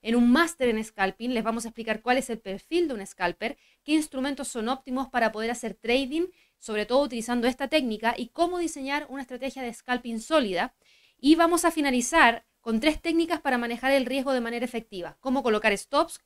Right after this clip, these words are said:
cómo calcular el volumen para operar y cómo limitar el riesgo en las operaciones. Así que no se olviden de participar, les voy a dejar el enlace en la descripción de este video. Es un evento completamente gratuito, son eventos con cupo limitado, no los hacemos a través del canal de YouTube, los hacemos a través de otra plataforma y por lo mismo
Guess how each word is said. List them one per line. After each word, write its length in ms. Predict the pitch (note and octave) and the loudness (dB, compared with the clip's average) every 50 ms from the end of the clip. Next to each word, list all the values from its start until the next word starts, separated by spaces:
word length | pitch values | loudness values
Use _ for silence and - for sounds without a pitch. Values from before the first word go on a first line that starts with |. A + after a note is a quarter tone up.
| _ | _
cómo 240 | - A#3 B3+ C4+ C4+ | -4 -2 -2 -2 0
calcular 360 | A#3+ A3+ A3 A3+ A3+ G#3+ A3 | 0 -2 -2 0 0 0 0
el 100 | A3 G#3+ | 0 -2
volumen 380 | F#3 F#3 G#3 A3 A#3 A3+ A3+ G#3+ | -4 -6 -6 -6 -6 -6 -8 -6
para 220 | - G#3 F#3 F3+ | -2 -2 0 0
operar 400 | F3 - F#3 F#3+ A3+ D4 F#4+ - _ _ _ _ _ - | 0 0 2 4 4 4 2 0 _ _ _ _ _ -16
y 80 | A#3+ A3+ | -12 -6
cómo 220 | - D#4+ D4+ F4 | -2 0 2 2
limitar 320 | E4 D#4+ D4 C#4+ C#4 C#4+ | 2 2 2 2 2 2
el 160 | D4+ C#4+ C4+ A3+ | 2 2 0 0
riesgo 420 | A3+ C4+ C#4+ C#4 C4 D4 C#4+ - | -2 -2 -2 -4 -4 -6 -8 -8
en 120 | - A#3 A#3 | -6 -6 -6
las 160 | A3+ A3+ - | -6 -6 -8
operaciones. 720 | A3+ G#3+ G3 F3+ F3+ - - E3+ E3 D#3+ D#3+ - - _ _ _ _ _ | -8 -8 -8 -8 -10 -12 -14 -16 -16 -18 -18 -20 -20 _ _ _ _ _
Así 280 | - G#3+ G#3 - C4+ G#3+ | -12 -10 -6 -6 -4 -2
que 180 | - C#4 C4+ - | 2 2 2 2
no 240 | A3+ A#3 C4+ E4 | 2 2 2 2
se 120 | E4 - F4 | 2 0 -2
olviden 280 | D#4 C#4 D#4 D#4 D4+ | -4 -4 -4 -2 -2
de 80 | D4 D#4 | -2 -2
participar, 600 | D4 D4+ D4 D#4 D4+ - E4 - B3 A3+ B3 B3 | -4 -4 -4 -6 -6 -6 -4 -2 0 0 0 -2
les 120 | A#3+ A3+ | -4 -8
voy 120 | G#3 A#3+ B3 | -8 -6 -6
a 60 | A#3+ | -6
dejar 220 | A#3+ A3+ - B3 | -6 -8 -8 -8
el 120 | A#3+ A#3 A3 | -8 -6 -6
enlace 580 | G#3 G#3 G#3 A3 A3+ C4 B3+ - C4+ C4+ - | -6 -6 -2 0 0 0 0 -2 -6 -6 -4
en 80 | G#3+ G#3+ | -4 -2
la 60 | G#3 | -2
descripción 500 | G3+ G3+ - - - - - B3 A#3+ A#3+ | -2 -2 -4 -6 -12 -10 -6 -6 -4 -4
de 60 | C4 | -4
este 180 | B3+ - C4+ C4+ | -6 -6 -8 -8
video. 340 | C4+ C#4+ C#4 A#3+ A3+ A3+ A3+ | -6 -4 -2 0 0 0 -2
Es 140 | A3 - A3 | -6 -8 -10
un 80 | G#3 | -10
evento 360 | G#3 G#3 G#3+ G#3+ A3 G#3 - | -8 -6 -6 -6 -8 -10 -10
completamente 720 | _ - G#3+ G#3+ G3 B3+ C4+ C4 B3+ A#3+ B3 B3 A#3+ B3 | _ -4 -4 -2 0 0 0 0 0 -2 -4 -4 -2 0
gratuito, 560 | A3 G#3 G#3 G#3 - C#4+ D4 - E4 F4+ G4+ - _ - - - _ | 0 0 0 0 -2 -4 -4 -2 -2 -4 -4 -6 _ -20 -20 -20 _
son 280 | - - C#4 D4+ D4 | -2 4 4 6 6
eventos 640 | D4+ C#4+ C#4 C#4+ C#4 C4 - - G3+ G3 - - - | 6 4 2 2 0 -2 -2 -2 -2 -2 -4 -8 -6
con 220 | - A3 A3 A3 | -2 0 0 2
cupo 240 | A3 C4+ A3+ C#4 D4 | 2 0 0 2 2
limitado, 680 | C4+ B3+ A#3 A#3 A3+ - C#4+ C#4+ C4 A3+ A#3 B3+ - - | 2 2 0 -2 2 4 6 6 6 6 4 2 -2 -6
no 220 | G3+ G#3+ A#3 C4 | -8 -8 -6 -6
los 160 | C4+ D4 - C#4 | -6 -6 -8 -8
hacemos 340 | B3+ - C4 B3+ B3+ A#3+ | -10 -8 -8 -8 -8 -10
a 60 | B3+ - | -10 -8
través 260 | A3+ A3 A3 A3+ A3 | -6 -4 -4 -4 -4
del 140 | A3 G#3+ - | -6 -8 -8
canal 240 | G#3 G#3+ G#3+ G#3+ | -8 -8 -8 -8
de 80 | G#3+ G#3 | -8 -8
YouTube, 340 | G#3 A3 G#3+ C4 C#4 A#3+ A3 | -8 -8 -8 -8 -10 -10 -12
los 140 | G#3 F#3 G3 | -14 -16 -14
hacemos 300 | - A3 A3 A3 G#3+ A#3 | -14 -12 -10 -10 -10 -10
a 60 | G#3+ | -10
través 260 | G3+ F#3+ G3 G3+ F#3 | -10 -8 -8 -8 -8
de 80 | G3+ A3 | -8 -8
otra 200 | G#3+ A#3+ A#3+ A3+ | -8 -8 -8 -8
plataforma 540 | A#3+ A#3 B3 B3 - - - C4+ C4+ C#4+ C#4 | -10 -10 -12 -10 -8 -6 -6 -4 -6 -8 -10
y 60 | A#3 | -12
por 160 | G#3 - G3+ G3+ | -12 -10 -8 -6
lo 80 | G3 | -6
mismo 400 | G#3 A#3 A3+ A3+ A#3+ B3+ C4 - | -4 -4 -4 -4 -4 -4 -6 -8